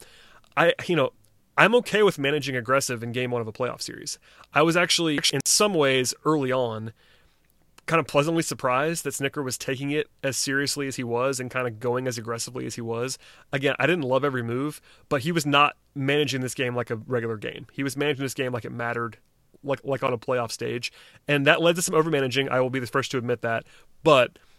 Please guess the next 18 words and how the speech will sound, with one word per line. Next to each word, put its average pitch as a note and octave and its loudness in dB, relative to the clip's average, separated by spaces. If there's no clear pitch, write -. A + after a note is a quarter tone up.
I C3+ 2
kind D#3+ 2
of, D#3+ 2
I'm C3 -2
kind F3+ 2
of G3 2
okay G#3 2
with G3+ 2
that G3 -2
as D3 -4
a C#3+ -10
general D#3 2
rule. D3 2
Like, C3 0
I'd C3+ 2
rather D3 4
him C#3 2
be B2+ -2